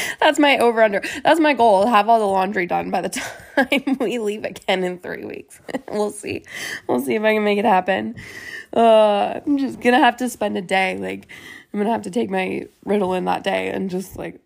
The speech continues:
okay, do all the laundry and just focus on that. <laughs> But,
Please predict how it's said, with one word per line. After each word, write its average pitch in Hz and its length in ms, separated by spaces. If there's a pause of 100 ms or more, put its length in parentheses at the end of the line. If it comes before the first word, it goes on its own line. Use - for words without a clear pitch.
(100)
okay, 202 360 (440)
do 185 320
all 98 160
the - 80
laundry - 460
and 190 180
just 196 160
focus 190 300
on - 320 (360)
that. - 440 (140)
<laughs> - 320 (320)
But, - 840